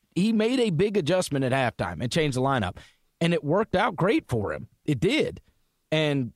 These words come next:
part of that's because he's playing established N B A players as a unit together.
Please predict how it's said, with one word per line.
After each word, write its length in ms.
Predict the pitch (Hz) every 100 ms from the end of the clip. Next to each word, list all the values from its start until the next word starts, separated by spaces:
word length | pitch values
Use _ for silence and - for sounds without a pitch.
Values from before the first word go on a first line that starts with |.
| -
part 200 | 214 269
of 120 | 139
that's 200 | 151 -
because 360 | 143 - 160
he's 160 | 135 151
playing 520 | - 175 214 151 156 -
established 680 | 127 - 147 147 156 156 156
N 120 | 156
B 140 | 151
A 100 | 143
players 460 | 135 165 196 143 131
as 160 | 143 135
a 60 |
unit 340 | 127 160 156 -
together. 460 | 123 196 180 98